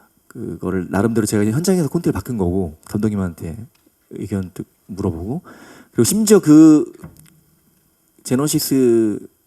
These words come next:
차체가 높은데 그 집차가 촬영 감독님 차예요. 네, 리허설 할 때 촬영 감독님한테 말도 안 하고 했어요, 그냥. 어, 놀래더라고요.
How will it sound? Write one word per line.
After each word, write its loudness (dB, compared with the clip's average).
차체가 -2
높은데 -2
그 -12
집차가 0
촬영 2
감독님 4
차예요. -2
네, 0
리허설 6
할 4
때 -10
촬영 0
감독님한테 2
말도 4
안 4
하고 2
했어요, 0
그냥. -10
어, 2
놀래더라고요. 4